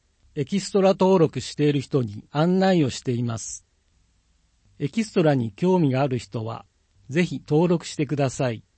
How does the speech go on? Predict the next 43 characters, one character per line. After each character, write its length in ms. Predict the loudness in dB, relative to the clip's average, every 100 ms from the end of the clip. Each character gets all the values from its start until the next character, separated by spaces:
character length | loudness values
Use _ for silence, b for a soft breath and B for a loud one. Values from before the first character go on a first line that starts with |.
| _ _ _ _ _ _ _ _ _ _ _ _
対 180 | 0 0
象、 480 | 2 2 2 2 -8 _ _ _ _ _ _
市 180 | -4 2
内 220 | 4 4
在 300 | 2 -2 -2
住、 380 | -4 -4 -4 -10 -4
在 280 | 2 2 2
勤、 380 | 0 -2 -2
在 240 | -2 0 2
学 260 | 2 0 0
で、 280 | 0 -2 _ _ _ _ _ _
健 260 | 0 2 4
康 240 | 4 4
で 320 | 2 0 -2 -4
体 200 | 0 2
力 180 | 2 2
に 120 | -2
自 180 | -4 -8
信 240 | -2 0
の 100 | 2
あ 60 | 2
る 120 | -2
人、 360 | -8 -14 -18 _ _ _ _ -6
十 200 | 0 2
八 160 | 2 2
歳 240 | 2 2
未 180 | 4 4
満 280 | 4 0 -6
は 200 | -12 -16 _ _ _
保 120 | -6 -2
護 100 | 2
者 180 | 2
の 120 | 2 0
同 260 | 2 2
意 80 | 2
が 120 | 0
必 340 | -4 -8 -8 -4
要。 340 | -2 -4 -10 _ _ _ _ _ _ _ _ _ _ _ _ _
申 200 | -2 -2
し 80 | -2
込 120 | 0 2
み 140 | 4
は 280 | 2 0